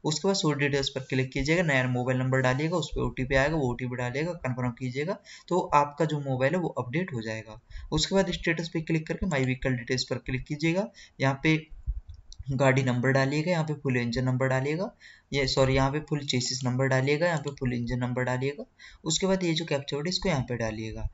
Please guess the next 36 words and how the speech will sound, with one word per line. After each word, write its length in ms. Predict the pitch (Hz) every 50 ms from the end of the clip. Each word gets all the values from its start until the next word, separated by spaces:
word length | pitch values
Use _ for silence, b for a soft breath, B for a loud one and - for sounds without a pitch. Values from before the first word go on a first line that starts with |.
| b b b _ -
अगर 160 | 123 123 147 147
कैप्चा 320 | - 156 147 139 - 165
word 140 | 156 156 151
आप 120 | 147 143
change 240 | 147 - 143 151 156
करना 320 | 156 - 139 131 131 127
चाहते 220 | 123 - 120 123 151
हैं 100 | 156 165
तो 60 | 175
इस 80 | 160 -
पे 100 | - 147
क्लिक 260 | 147 - 131 135 131
करके 220 | 135 123 - -
आप 80 | 131 - -
change 220 | 139 143 160 -
कर 180 | - - 131 113
सकते 360 | - - 117 - _ - 123
हैं। 220 | 110 110 110 120 _ B B B B B B B B _
और 160 | - 131 135
उसके 200 | 147 135 135 -
बाद 180 | 160 165 190 180
validate 420 | 160 151 147 147 147 147 156 151
रजिस्ट्रेशन 460 | 160 143 131 127 131 131 - 135 127 127
number 160 | 123 123 120
पर 160 | - - 180
click 320 | 185 185 - 135 123 127
कीजिएगा। 440 | - - 120 117 117 120 117 110 113 110 113 _ _ _ _ _ _ _ _ _ _ _ _ _
Vehicle 460 | - _ 185 185 185 - 277 202 190
की 200 | 190 - 196 190
complete 440 | - 175 156 156 - 170 185 190 147
detail 360 | 139 143 139 170 170 170 - - -
आपको 600 | 135 131 131 - - - 202 208 214 208 - - -
दिख 180 | 143 135 - 131
जाएगी, 520 | 123 - 131 123 117 113 110 110 113 113 - - _ _ _ _ _ _
पूरी, 260 | - 143 156 165 175 180
अ, 120 | 170 -